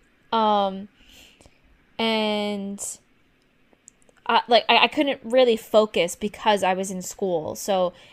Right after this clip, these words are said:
and then when I, when I took my temporary leave and stuff, and then, um,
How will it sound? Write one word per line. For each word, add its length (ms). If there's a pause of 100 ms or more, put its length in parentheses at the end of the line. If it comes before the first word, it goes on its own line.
and 140
then 140
when 180
I, 180
when 160
I 80
took 240
my 140
temporary 600
leave 540 (320)
and 200
stuff, 520 (180)
and 240
then, 500 (160)
um, 560